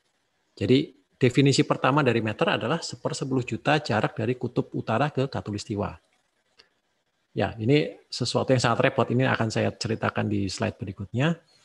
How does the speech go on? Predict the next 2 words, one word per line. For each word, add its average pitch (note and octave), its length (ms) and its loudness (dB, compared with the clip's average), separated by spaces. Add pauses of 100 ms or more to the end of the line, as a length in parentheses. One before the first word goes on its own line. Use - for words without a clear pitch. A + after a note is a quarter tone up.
(320)
Sehingga, B2 560 2 (1300)
eh, A#2 480 0